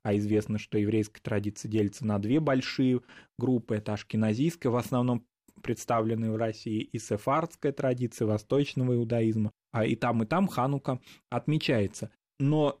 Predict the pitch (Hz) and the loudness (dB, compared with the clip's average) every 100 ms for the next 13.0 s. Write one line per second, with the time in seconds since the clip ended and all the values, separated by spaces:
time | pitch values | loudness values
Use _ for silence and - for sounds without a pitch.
0 | - 131 123 123 123 131 127 127 131 131 | -2 2 2 0 0 0 2 0 0 0
1 | 131 131 131 208 220 - 139 135 127 127 | 2 2 0 0 -2 0 0 2 2 4
2 | 120 110 123 123 139 139 - 139 123 - | 4 4 2 0 2 2 2 -2 -2 -10
3 | - - - 127 147 190 185 139 - 127 | -20 -20 -4 2 2 2 0 -2 0 -2
4 | - 147 - 143 - 127 139 - 147 - | 0 -2 0 -2 0 2 2 2 0 -2
5 | - - _ - 131 139 135 - _ - | -20 -20 _ -2 2 2 0 -8 _ -4
6 | 127 139 135 156 160 151 139 143 135 139 | 0 0 0 2 0 0 -2 -2 -2 0
7 | 131 135 135 139 123 120 110 107 104 - | 2 2 4 4 2 2 2 0 -6 -2
8 | 104 101 - 110 - 107 - 202 151 107 | 0 0 -6 -12 -10 -10 -4 -4 -4 -4
9 | 120 117 113 113 107 135 131 117 - 123 | -4 -2 -2 -2 -2 -2 -2 -8 -4 -2
10 | 117 107 101 - - _ - 131 139 - | 2 2 0 -4 -18 _ -2 2 2 0
11 | 131 135 131 147 - 143 135 120 127 127 | -2 0 0 -2 0 0 0 0 0 0
12 | 135 - - 139 190 185 135 123 127 | -4 -6 0 2 4 2 2 2 2